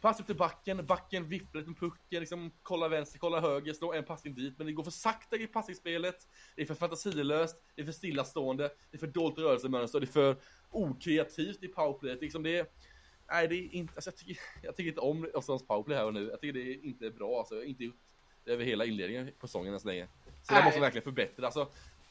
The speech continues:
Speaker 1: innan så var jag väldigt imponerad över det, liksom, rörelsemönstret, man ser det, liksom, slå diagonalare, man hit-, liksom, man byter plats, plats med varandra, man hittar liksom två framför kassen som jobbar stenhårt, men liksom en kommer ut, eh, så center kommer ut liksom, och verkligen ger understöd till ytterforward, så när,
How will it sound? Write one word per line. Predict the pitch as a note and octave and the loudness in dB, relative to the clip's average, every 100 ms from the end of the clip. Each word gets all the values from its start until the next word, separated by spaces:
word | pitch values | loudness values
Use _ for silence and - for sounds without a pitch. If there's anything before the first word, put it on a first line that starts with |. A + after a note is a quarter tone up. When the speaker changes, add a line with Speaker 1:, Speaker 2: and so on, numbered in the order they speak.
| - - | -18 -6
Speaker 1:
innan | E3 D3 | -4 -2
så | F3 | 0
var | F#3 | 0
jag | C#3+ D#3 | -2 -2
väldigt | F3+ E3 | 0 0
imponerad | D3+ D#3 C#3 | -2 2 4
över | D#3+ | 6
det, | D3+ C3+ | 6 2
liksom, | C3 C#3+ C#3 | -4 -2 6
rörelsemönstret, | E3 A#2+ B2+ B2 A2+ D3 | 8 8 4 -2 -2 -4
man | |
ser | D3 | -4
det, | C3+ | -6
liksom, | C#3 C3+ C3 - _ | -6 -8 -10 -12 _
slå | - D#3+ | -4 -2
diagonalare, | C#3+ D3 C#3+ D3+ B2 A2 A2+ B2+ | 2 0 2 2 2 2 2 2
man | C#3 | 2
hit-, | D3 | 0
liksom, | - C#3+ | -4 0
man | C#3+ C#3+ | 2 2
byter | C3+ D3 | -2 -4
plats, | F3 E3 - C#3+ - | -4 -4 -10 -12 -4
plats | E3+ - | -4 0
med | C#3 | 2
varandra, | C#3+ B2+ C3 C#3 | 4 2 2 0
man | |
hittar | D3 - C#3 | 0 2 0
liksom | C#3 D3 - - - - | 2 -2 -4 -20 -14 -2
två | E3+ | 2
framför | E3+ D#3 | 0 0
kassen | F#3 - | -4 -4
som | E3+ | -4
jobbar | E3 D3 | -2 -2
stenhårt, | - D#3 B2 D3+ D#3 | -2 -2 2 2 2
men | D3+ | 0
liksom | D3+ D3+ | -4 0
en | D#3+ E3 | 0 0
kommer | E3 E3 | -2 -2
ut, | D3 D#3 D#3 - - - - | -2 -2 -6 -18 -20 -12 -2
eh, | B2+ C#3 | -2 0
så | E3 | 0
center | D#3 C#3 D#3+ | 0 0 -2
kommer | D#3+ C3+ | -2 -2
ut | C#3 | -4
liksom, | C#3 C3+ C#3+ | -6 -8 -6
och | D3+ C#3 | -6 -2
verkligen | C3 C3 | -2 -2
ger | E3 | -2
understöd | C#3 A2+ B2+ B2+ | -2 -4 -6 -6
till | D3+ | -8
ytterforward, | D3 A2+ A#2 G#2+ A#2+ | -10 -10 -6 -4 -4
så | C#3+ | -4
när, | C#3 | -2